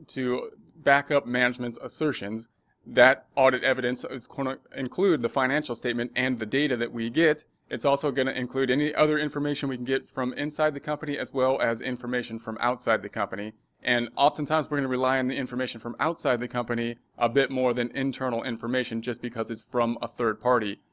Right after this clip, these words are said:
uh, such as a bank statement or something that comes directly from the bank. But the idea is that we need to gather that evidence in order to back up the assertions of management.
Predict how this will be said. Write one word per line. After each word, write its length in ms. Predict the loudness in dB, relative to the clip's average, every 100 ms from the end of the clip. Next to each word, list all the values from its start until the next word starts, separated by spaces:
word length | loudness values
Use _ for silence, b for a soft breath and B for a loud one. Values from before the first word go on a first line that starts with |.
| _ _
uh, 200 | 4 4
such 260 | 4 2 2
as 80 | 0
a 80 | 0
bank 320 | 0 -2 -2
statement 400 | 0 0 0 -6
or 60 |
something 260 | -4 -6 -6
that 120 | -6
comes 180 | -6 -10
directly 380 | -4 -4 -4 -6
from 220 | -6 -6
the 80 | -4
bank. 360 | 0 0 -2 _ _ _ 2
But 280 | 4 4
the 120 | 2 6
idea 360 | 6 4 2 2
is 280 | -2 -2 0
that 360 | 2 2 -2 -16 -8
we 160 | -2
need 160 | -2 0
to 60 | 2
gather 360 | 4 4 4
that 220 | 4 2
evidence 420 | 2 -2 -2 -6 -6
in 160 | -6
order 220 | -4 -4
to 240 | -6 -8 -2
back 320 | 0 0 0
up 320 | -4 -4 -10
the 160 | -8 -8
assertions 500 | -6 -8 -8 -10 -10
of 240 | -10 -10
management. 680 | -8 -6 -6 -6 -12 -12 -14